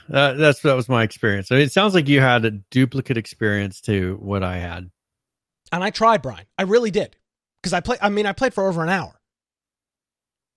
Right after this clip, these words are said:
Speaker 2: Which I think by the hour mark, uh, by the twenty minute mark, I was bored out of my mind. I, I had to give it at least an hour.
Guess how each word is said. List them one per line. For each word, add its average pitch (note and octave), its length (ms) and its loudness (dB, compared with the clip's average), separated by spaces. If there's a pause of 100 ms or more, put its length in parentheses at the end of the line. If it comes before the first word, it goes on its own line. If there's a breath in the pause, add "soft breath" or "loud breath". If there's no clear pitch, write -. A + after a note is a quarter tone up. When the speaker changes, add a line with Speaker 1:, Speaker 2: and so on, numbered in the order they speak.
(280)
Speaker 2:
Which F#3+ 140 -2
I F#3+ 140 -2
think A#3+ 340 -8 (380)
by F3+ 100 -2
the F3 220 -10
hour G#3 320 2
mark, F#3+ 440 0 (1040)
uh, A3 220 -8
by A3 300 -2
the G#3+ 120 -4 (220)
twenty C#4+ 340 -4
minute A3+ 360 0
mark, C3 380 -8
I E3+ 100 -2
was D#3+ 160 -6
bored E3+ 340 -2
out D#3 140 -2
of C3+ 40 -10
my C3 120 -8
mind. A#2 420 -10
I, E3 260 -6
I F3+ 120 -2
had F#3 260 -2
to F3+ 80 -4
give E3 140 -4
it D3 40 -6
at C3 80 -10
least D3+ 280 -6
an G#2+ 80 -10
hour. F2 200 -14